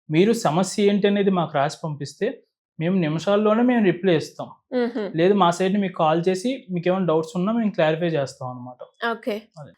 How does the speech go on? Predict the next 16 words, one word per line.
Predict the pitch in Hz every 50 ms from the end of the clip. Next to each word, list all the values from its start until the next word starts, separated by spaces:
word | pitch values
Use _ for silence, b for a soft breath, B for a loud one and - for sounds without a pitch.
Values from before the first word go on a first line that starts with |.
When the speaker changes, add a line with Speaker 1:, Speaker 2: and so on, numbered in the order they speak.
| _ _
Speaker 2:
And | - 247 262 269
ఇంకేం | 277 285 294 330 320 330 320 311
ఉంటాయండి | 302 294 269 302 294 285 277 277 277 302 349
హిట్ | 381 370 320 - -
టీవీ | 262 254 247 254 254
యాప్‌లో | - 240 220 220 220 - 240 233 226
కనుక | 233 214 220 214
మనం | 226 220 214 214
డౌన్లోడ్ | 202 196 190 196 208 214 226 220 -
చేసుకుంటే | 220 208 - - 220 202 202 240 247 214 214 208 - -
బెనిఫిట్స్ | 190 185 220 220 233 233 285 262 - 247
ఏ | 220
విధంగా | 196 202 185 202 202 202 196 190
Speaker 1:
యా, | 165 156
Speaker 2:
ఉంటాయి? | 156 156 160 156
Speaker 1:
మీరు | 156 165 185 190